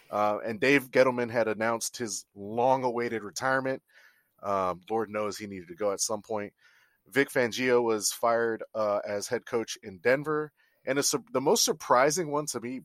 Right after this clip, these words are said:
Brian Flores was fired by Miami. Um, he was the head coach there as well.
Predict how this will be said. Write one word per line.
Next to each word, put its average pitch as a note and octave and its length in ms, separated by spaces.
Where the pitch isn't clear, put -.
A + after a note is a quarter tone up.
Brian D#3+ 320
Flores A2+ 520
was G2 160
fired G#2 400
by G2 140
Miami. A2 600
Um, F2 260
he A2 120
was F#2+ 140
the F2+ 80
head G2 140
coach F2 240
there G2 160
as F#2 140
well. G#2+ 260